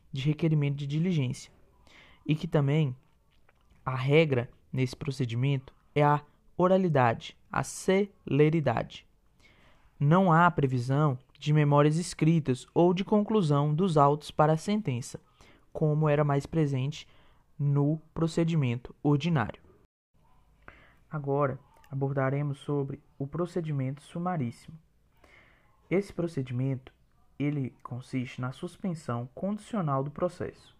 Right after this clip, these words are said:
para crimes com penas mínimas não superior a um ano. Essa suspensão, ela vai ser de dois a quatro anos. A suspensão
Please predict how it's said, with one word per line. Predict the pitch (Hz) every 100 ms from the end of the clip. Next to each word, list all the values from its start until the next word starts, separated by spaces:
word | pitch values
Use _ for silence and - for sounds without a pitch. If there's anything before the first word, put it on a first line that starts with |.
| _ _ _ _ _ _ _ -
para | 156 160
crimes | 160 185 202 190
com | 147 127
penas | 139 147 131 113 _ _ -
mínimas | 143 143 143 151 160 170 - _ - -
não | 156 180
superior | 196 - 214 170 143 143
a |
um | 160 180
ano. | 135 - _ _ _ _ _ _ - _ -
Essa | 139 160
suspensão, | 180 196 214 160 - 151 151 127 - _
ela | - 135
vai | 135 131
ser | - 147 147 139 - -
de | 135 160
dois | 139 151 170 175 - -
a | 131 -
quatro | - 170 139
anos. | 123 - _ _ _ _ _ _ _ _ _ -
A | 147
suspensão | - - 165 156 185 185 143